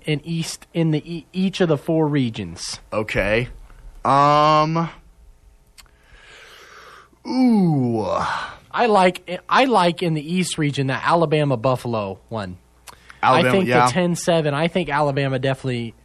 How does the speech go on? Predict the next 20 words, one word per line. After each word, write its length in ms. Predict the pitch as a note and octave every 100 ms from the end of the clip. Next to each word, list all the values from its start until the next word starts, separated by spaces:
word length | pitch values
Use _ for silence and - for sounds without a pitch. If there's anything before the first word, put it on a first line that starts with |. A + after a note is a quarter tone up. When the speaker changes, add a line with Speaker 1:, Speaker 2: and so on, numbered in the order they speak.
| -
Speaker 1:
has 300 | - C3+ B2+
the 100 | A#2
potential 460 | - - C3 A2+ A2
to 60 |
win 260 | G#2 A2+ A2
that 280 | A2 G2 G2+
one. 280 | F#2 G2+ - - - _ - -
Speaker 2:
If 160 | C#3 B2+
Seton 560 | - - G#3 B3 A#3
Hall 680 | F#3+ - D#3 E3+ G3+ A#3+ C4 - - -
is, 680 | D3+ D3+ D3 D3 C#3 B2 - _ - A#2
beats 320 | D#3 D#3+ -
Temple, 540 | - D#3 D#3+ G#3 G#3 G#3
I 120 | D3+
like 200 | D#3+ C#3
them 180 | C#3 C#3
over 200 | B2+ A#2
Iowa 260 | A#2 A2
State. 360 | F#2+ - F#2 - -
Speaker 1:
Really? 580 | C#3+ G3+ A3 D#3 G#2